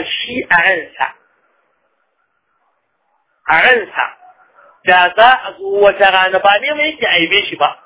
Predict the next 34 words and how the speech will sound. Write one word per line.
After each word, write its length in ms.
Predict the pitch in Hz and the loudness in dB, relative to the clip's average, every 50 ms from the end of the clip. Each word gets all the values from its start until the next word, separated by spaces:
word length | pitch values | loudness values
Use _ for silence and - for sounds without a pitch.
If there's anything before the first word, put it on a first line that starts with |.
| _ _ _ _ - - - - | _ _ _ _ -20 -20 -18 -2
amma 500 | - - - 214 214 220 247 262 269 269 | 0 0 0 0 -2 -2 0 2 2 2
da 220 | 262 233 208 190 190 | 2 4 4 4 4
wata 260 | 208 220 214 214 214 | 2 0 0 0 0
rana 280 | 208 220 214 214 214 208 | 2 2 0 0 -2 2
za 140 | 226 226 226 | 4 4 4
a 200 | 226 - 180 180 | 2 0 -6 -10
zo 160 | - 185 180 | -8 -8 -6
lissafa 760 | 185 202 208 202 - - 190 165 156 - - 165 160 - - - _ _ _ _ | -4 -2 -4 -4 0 0 2 2 2 0 0 0 0 0 -4 -12 _ _ _ _
waɗanda 640 | _ 156 202 214 202 185 170 165 151 151 147 - - | _ -2 -2 0 0 -2 -2 -2 -2 -2 -2 -2 -4
suke 240 | - - - - 175 | -8 -14 -4 0 2
yin 220 | 170 185 190 - | 2 2 2 0
aikin 340 | - 180 185 180 - 170 151 | 0 -2 -2 -2 -4 -6 -6
alkhairi 400 | 131 139 139 - 165 185 - 320 | -6 -6 -2 -2 -2 -2 -2 -4
ke 180 | 294 - 180 190 185 160 | -12 -10 -6 -4 -4 -4
ji 120 | 156 185 | -2 0
ba 80 | 175 160 | 0 2
a 140 | 139 139 - | 0 0 -2
faɗe 240 | 139 - - 170 165 | -6 -6 -4 -6 -4
shi 140 | - - - | -6 -8 -6
ba, 120 | - 120 - - - - _ _ _ - - - - | -6 -6 -6 -6 -12 -20 _ _ _ -20 -20 -20 -20
to 140 | - - 139 | -18 -18 -18
sai 180 | - - 190 180 | -8 -2 0 0
ya 120 | 160 160 | 0 0
ji 60 | 165 | 0
haushi. 440 | 143 - 175 170 160 - - - - - - _ _ _ _ - _ _ _ _ _ | 0 0 0 0 -2 -6 -10 -10 -12 -16 -20 _ _ _ _ -20 _ _ _ _ _
To 120 | - - | -14 -10
ita 240 | 156 180 185 - 190 | -10 -8 -2 0 2
ma 120 | 190 202 196 | 4 4 4
malamai 360 | 185 170 156 - 170 180 175 | 2 0 -2 -2 -8 -12 -12
suka 160 | - 175 165 | -10 -12 -10
ce 120 | - 165 | -8 -4
mata 180 | 160 160 - - | -4 -2 -2 -2
ash-shahwatul 560 | 139 - - 185 175 - 156 151 151 160 139 127 | -2 -2 -2 -2 0 2 0 0 0 -2 -6 -4
khafiyya. 480 | - 123 - - 156 156 151 135 - | -4 -4 -4 -4 -10 -8 -8 -8 -10